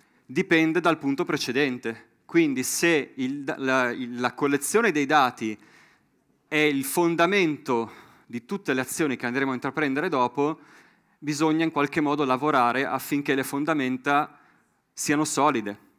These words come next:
Quindi come quando si costruisce un palazzo e si parte dalle fondamenta, non è un caso, bisogna fare in modo che le fondamenta siano solide per poter poi arrivare su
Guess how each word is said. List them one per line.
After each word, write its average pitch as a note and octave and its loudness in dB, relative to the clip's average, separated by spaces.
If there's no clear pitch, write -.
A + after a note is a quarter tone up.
Quindi C3+ 2
come E3+ 2
quando F3 2
si D#3 -4
costruisce E3+ -2
un D3+ -4
palazzo C#3+ 2
e B2 -2
si C3 -4
parte D3+ 4
dalle A#2 -2
fondamenta, C3+ -2
non B2+ -2
è C3+ 0
un E3 -2
caso, B2+ 0
bisogna D#3 0
fare D3+ 2
in E3+ 2
modo D3+ 2
che C#3 -6
le C3 -2
fondamenta C#3+ -2
siano A#2+ -4
solide C3 0
per C3 -4
poter C3+ 0
poi B2+ 0
arrivare C3+ 2
su B2 -4